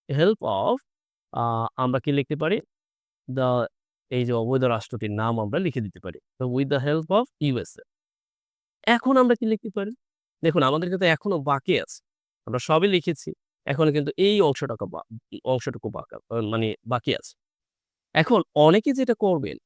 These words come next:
অনেকে বলবেন যে এত, আ, কিছু মেইনটেইন করে লেখা যাবে কি?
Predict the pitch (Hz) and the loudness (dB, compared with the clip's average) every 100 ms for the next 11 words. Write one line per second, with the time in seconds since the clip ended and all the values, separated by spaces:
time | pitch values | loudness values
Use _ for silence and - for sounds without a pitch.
0 | - 135 151 156 156 151 156 147 147 - | -4 -2 0 2 2 4 2 2 -2 0
1 | 127 131 160 156 147 - - 110 110 107 | -2 -2 0 2 2 -2 -6 -4 -4 -4
2 | - 127 131 110 107 139 131 131 107 104 | -6 -4 -2 -2 -2 -2 0 -2 -2 -4
3 | 127 127 147 240 | -4 -4 -4 -6